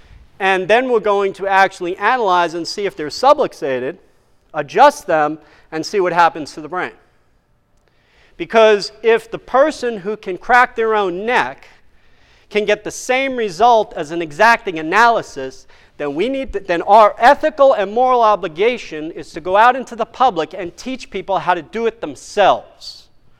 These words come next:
Right? I mean, if we're real, if we're honest with ourselves,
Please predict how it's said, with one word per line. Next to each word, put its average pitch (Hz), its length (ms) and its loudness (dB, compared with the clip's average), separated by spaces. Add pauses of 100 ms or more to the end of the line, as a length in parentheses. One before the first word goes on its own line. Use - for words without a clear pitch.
(680)
Right? 180 300 2 (1500)
I 156 60 -2
mean, 185 140 2
if 196 280 0
we're 254 240 2
real, 269 500 0
if 139 200 -12
we're 220 160 4
honest 254 460 4
with 160 140 -8
ourselves, 131 640 -2